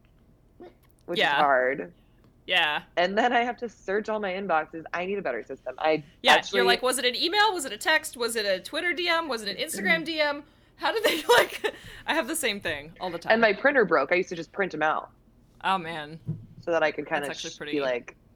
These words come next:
Speaker 2: Yeah.
Speaker 1: you know, look through 'em. But
Speaker 2: Yeah, that sounds
Speaker 1: that's
Speaker 2: much
Speaker 1: what
Speaker 2: easier.
Speaker 1: assistants are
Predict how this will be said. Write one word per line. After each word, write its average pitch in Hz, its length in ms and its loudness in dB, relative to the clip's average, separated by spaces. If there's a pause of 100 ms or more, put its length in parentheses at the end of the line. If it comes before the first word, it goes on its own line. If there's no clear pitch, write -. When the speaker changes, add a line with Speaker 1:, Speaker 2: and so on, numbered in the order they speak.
(120)
Speaker 2:
Yeah. 160 220 -10
Speaker 1:
you - 60 -10
know, - 220 -12 (1300)
look 151 240 -2
through 147 240 -2
'em. 139 140 -12 (580)
But 139 360 4 (160)
Speaker 2:
Yeah, 82 160 -16
that 90 140 -14
sounds 151 500 -14
Speaker 1:
that's 165 140 -6
Speaker 2:
much 185 100 -8
Speaker 1:
what 147 100 -10
Speaker 2:
easier. 151 280 -10
Speaker 1:
assistants - 260 -10
are - 160 -6